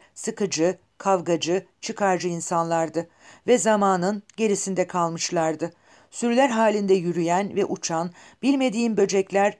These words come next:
çok korkunçtu. En çok ormanlık arazilerin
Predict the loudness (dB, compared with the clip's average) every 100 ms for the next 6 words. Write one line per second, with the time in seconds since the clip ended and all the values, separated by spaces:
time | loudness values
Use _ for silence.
0 | _ -8 -8 -2 -2 -2 -8 -10 -6 -6
1 | -6 _ _ -4 -4 0 0 -2 _ -20
2 | 0 0 4 2 2 0 2 4 4 2
3 | 2 2 2 -2